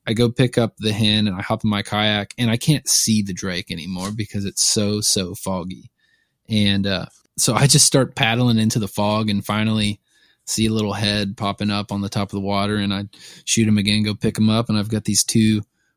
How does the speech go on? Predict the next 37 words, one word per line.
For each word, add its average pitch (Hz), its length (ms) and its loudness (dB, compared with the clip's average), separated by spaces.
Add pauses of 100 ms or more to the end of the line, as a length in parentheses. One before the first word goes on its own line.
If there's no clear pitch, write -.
(440)
awesome 110 420 4
mallards, 104 760 0
and 107 140 -2
I'm, 104 160 0
like, 104 240 -2 (300)
stoked 117 420 0
out 104 100 2
of 104 60 2
my 98 120 0
mind. 98 500 -6 (640)
And, 104 520 2
um, 101 420 0 (100)
you 120 100 6
know, 107 160 4
kind 117 220 2
of 101 160 -4 (340)
progressed 113 460 2
from 107 180 0
there. 104 300 0
But, 101 280 -4 (440)
uh, 95 320 0
you 110 120 0
know, 101 120 2
several 113 360 4
years 107 260 0
go 104 140 -2
by, 101 340 0
and 104 140 2
I'm, 101 160 0
like, 95 220 -2 (160)
buying 101 320 -2
more 104 180 0
decoys 101 800 -4
and, - 180 -10 (560)
um, 73 460 -10 (1200)
finding 110 540 4
friends 104 720 -4